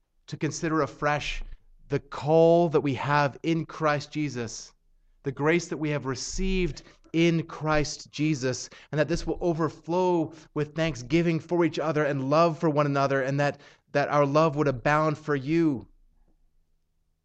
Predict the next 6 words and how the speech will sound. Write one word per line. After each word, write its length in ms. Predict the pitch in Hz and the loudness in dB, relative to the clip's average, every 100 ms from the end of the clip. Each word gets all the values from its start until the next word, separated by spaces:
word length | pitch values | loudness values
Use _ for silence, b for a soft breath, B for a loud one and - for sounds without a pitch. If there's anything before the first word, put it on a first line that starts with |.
| _ _ _ _ _ _ _ _ _ _ _ _ _ _ _ - | _ _ _ _ _ _ _ _ _ _ _ _ _ _ _ -12
in 100 | 120 | -10
saving 500 | - 160 165 151 120 | -8 -6 -4 -4 -6
us 440 | - - - - _ _ _ _ _ _ _ _ _ _ _ _ _ _ _ _ _ _ _ _ _ - | -10 -12 -16 -20 _ _ _ _ _ _ _ _ _ _ _ _ _ _ _ _ _ _ _ _ _ -12
and 140 | 110 | -12
changing 540 | 113 - 160 139 147 123 | -8 -2 -2 0 -2 -2
us 500 | 107 - - - | -6 -12 -14 -16